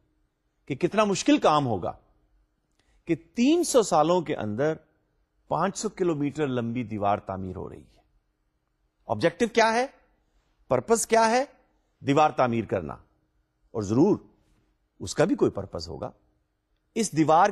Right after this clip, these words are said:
کی اب ٹوٹل لمبائی سکس تھاؤزینڈ کلومیٹر ہے۔ سب کی سب چائنا میں ہے، بہت دور دور سے لوگ اس کو دیکھنے آتے ہیں۔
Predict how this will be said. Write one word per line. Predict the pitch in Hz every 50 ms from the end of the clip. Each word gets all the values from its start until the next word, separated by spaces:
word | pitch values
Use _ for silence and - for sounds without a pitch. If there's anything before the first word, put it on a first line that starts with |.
| - -
کی | 208 214 220 - - _ _
اب | 190 214 202 123 - 107 - _ _ _ _ _ _ _ _ _ _ _ _ _ _
ٹوٹل | 185 196 214 - 269 254 226 185
لمبائی | 156 139 117 123 123 127 139 151 160 160 - _ _ _ _ _ _ _ _ _
سکس | - - - 269 - - -
تھاؤزینڈ | - 175 170 165 156 160 170 160 135
کلومیٹر | 160 139 123 113 110 101 - 98 87 82
ہے۔ | - _ _ _ _ _ _ _ _ _ _ _ _ _ _ _ _ _ -
سب | - 156 139 -
کی | - 151
سب | - - 123 -
چائنا | - 139 110 107 104 113 151
میں | 185 143
ہے، | 95 104 107 - _ _ _ _ _ _ _ _ _ _ _ _ _ _ _ _ _ _ _ _ _
بہت | 113 117 120 113 95 98
دور | 143 196 226
دور | 185 185 208 202
سے | 175 208
لوگ | 190 165 165 170 156
اس | 156 -
کو | - 175
دیکھنے | 143 147 135 139 156 156
آتے | 139 131 - - 151
ہیں۔ | 143